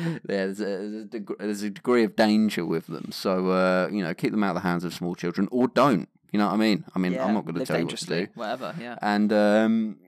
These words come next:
Speaker 1: yeah, no, they're, they're a great set of dice. I really like them.
Speaker 2: They are really
Speaker 1: I've got
Speaker 2: nice.
Speaker 1: a
Speaker 2: They are very popular as well. Um, so a lot of people always tell us they wanna get their hands on, on this set. So,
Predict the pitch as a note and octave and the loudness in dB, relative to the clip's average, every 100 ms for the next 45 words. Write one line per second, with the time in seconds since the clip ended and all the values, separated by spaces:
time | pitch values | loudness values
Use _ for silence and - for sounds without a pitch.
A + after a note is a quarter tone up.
0 | _ _ _ A2+ A2+ C3 G#2+ G#2 G2+ G2+ | _ _ _ -6 0 2 2 2 2 0
1 | F2+ G#2 G2+ G2 - C#2+ D#2+ D#2 F#2 F2+ | 0 -2 0 -2 -2 -6 -4 -6 -4 -4
2 | E2 E2+ F#2+ A2 - _ - _ C#3 D3 | -4 -6 -6 -10 -12 _ -20 _ -2 0
3 | D3 C#3 B2+ - - C#3+ D3 D3+ D3 D3 | 0 -2 -2 -6 -6 0 4 6 4 0
4 | C#3 C3+ C#3+ - A2+ G#2+ G#2+ B2+ A2 A2 | 0 -2 -4 -4 -6 -8 -8 -10 -10 -10
5 | G#2+ - A#2 A2+ A2 A2 - _ - - | -14 -12 -10 -10 -12 -16 -18 _ -12 -8
6 | A2+ G#2 - C3 B2 G#2+ C3 A#2+ A#2+ A2 | -8 -6 -6 -2 -2 -2 -6 -10 -8 -8
7 | G2 - - A2+ A2 A2 - - - G2+ | -8 -10 -10 -8 -8 -10 -14 -18 -12 -10
8 | A2+ A2 A2+ A2 A2 - A#2 A2 G#2+ F#2+ | -10 -10 -10 -10 -12 -10 -10 -12 -12 -12
9 | - - A2 G#2 G#2 - A2+ G2+ - F#2+ | -12 -12 -12 -10 -12 -12 -12 -12 -12 -12
10 | - - - F#2+ | -14 -14 -14 -12